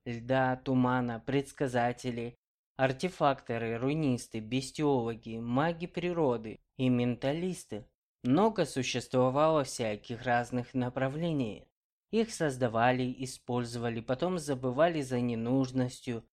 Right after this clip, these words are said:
и открывали вновь, как только возникала потребность. Сардас.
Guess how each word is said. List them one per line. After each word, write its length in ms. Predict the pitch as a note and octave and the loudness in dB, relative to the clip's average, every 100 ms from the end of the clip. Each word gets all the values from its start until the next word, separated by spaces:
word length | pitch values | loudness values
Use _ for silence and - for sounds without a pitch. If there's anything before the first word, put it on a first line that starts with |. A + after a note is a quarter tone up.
| _ _ - | _ _ -2
и 100 | F#3+ | 0
открывали 600 | - - D3+ D#3 D#3 D3 | 0 0 0 2 0 0
вновь, 500 | A#2+ B2 B2 A2+ - | 0 0 0 -2 -6
как 180 | B2 A2+ | -8 -4
только 380 | - B2+ B2 A#2+ | -2 0 0 -4
возникала 560 | A#2+ A#2 A2+ D3 F3 | -2 -6 -2 -2 0
потребность. 880 | E3+ C3+ C3 A#2+ G#2+ F#2 F#2 - - _ _ _ _ _ | -2 -4 -4 -4 -6 -8 -12 -16 -20 _ _ _ _ _
Сардас. 960 | - - D3+ C3+ A2+ - A2+ - - | -16 -8 -6 -6 -8 -14 -20 -20 -20